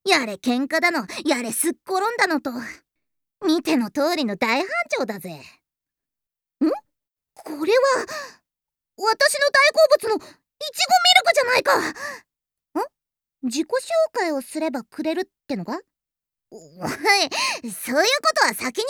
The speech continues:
言わんか。おほん。私はこの養生所で医者をやっている、東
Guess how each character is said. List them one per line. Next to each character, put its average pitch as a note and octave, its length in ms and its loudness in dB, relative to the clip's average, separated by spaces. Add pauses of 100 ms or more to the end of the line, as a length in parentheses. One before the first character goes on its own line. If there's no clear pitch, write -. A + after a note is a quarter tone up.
言 F4+ 80 -2
わ E4+ 80 0
ん - 20 6
か。 D5+ 600 2 (920)
お G4 80 2
ほ A#4+ 60 4
ん。 - 40 -12 (1300)
私 G#4 400 4
は G4+ 120 2
こ F4+ 160 -6
の G#4 120 -4
養 F#4+ 240 0
生 G#4+ 160 0
所 A4+ 120 0
で D#4 100 -2
医 B3 120 -6
者 - 220 -2
を A4+ 60 2
や G#4+ 120 4
っ F#4+ 80 -2
て F4+ 180 -6
い D#4+ 40 -4
る、 D4+ 100 -4
東 D4+ 140 -8